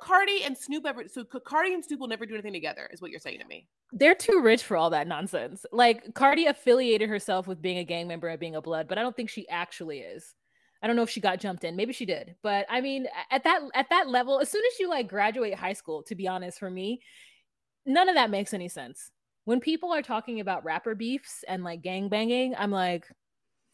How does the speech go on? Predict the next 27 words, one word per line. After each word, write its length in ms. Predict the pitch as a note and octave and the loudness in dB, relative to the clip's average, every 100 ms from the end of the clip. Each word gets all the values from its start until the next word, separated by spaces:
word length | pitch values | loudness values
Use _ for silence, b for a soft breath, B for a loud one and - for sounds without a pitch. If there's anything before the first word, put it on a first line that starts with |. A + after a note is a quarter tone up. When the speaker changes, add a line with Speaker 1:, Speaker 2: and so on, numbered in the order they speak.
| _ | _
Speaker 2:
"You 220 | A#3 D4+ | -2 2
guys 180 | D#4+ D#4+ | 4 2
don't 80 | D#4 | 2
have 280 | D4+ E4 C4 | 0 0 0
bills 260 | C#4+ D#4 D4+ | 2 2 0
to 80 | |
pay 260 | D4+ D#4+ D#4 | 4 6 6
and 120 | D4 | 4
other 180 | C#4+ D#4 | 2 0
things 320 | D#4 D4+ D#4 | 0 0 -2
to 80 | D4 | -2
do?" 380 | B3+ D4 D#4+ F#4 _ | 0 0 -2 -6 _
Like, 360 | - C4+ B3 A3+ | -6 0 0 0
that, 220 | C4+ D#4+ B3+ B3+ _ A3+ | 0 0 -4 -12 _ -18
<laughs> 320 | - _ _ | -18 _ _
that 340 | C4 A#3 C4+ - | -2 0 2 0
does 160 | C#4 G#3+ | -6 -4
not 220 | A3 A3+ | 0 0
excite 460 | G#3 - G3+ G3 D3 | -2 -8 -8 -8 -12
me. 200 | A#2 _ b b b b b | -20 _ b b b b b
Um, 340 | A#3+ A#3 A3+ A#3 | -4 -2 -2 -4
so 420 | - C#4+ C#4 C4 | -2 0 4 4
he 120 | C4+ | 2
put 160 | - F4+ | -2 -4
that 140 | D#4+ | -6
shit 140 | - D4 | -4 -4
away 540 | C4+ A3+ G#3 G3+ G3+ | -2 0 0 -2 -4